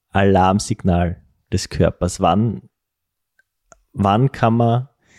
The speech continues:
mit so Klischees und Sprüchen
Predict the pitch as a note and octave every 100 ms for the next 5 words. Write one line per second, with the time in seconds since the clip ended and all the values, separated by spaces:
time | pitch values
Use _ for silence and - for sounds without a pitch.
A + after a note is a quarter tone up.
0 | - _ _ _ G2 G2 - G#2 G2+ G2
1 | - _ _ _ - G#2 - G#2 G#2 A#2
2 | A#2+ - - A2+ A#2 - A#2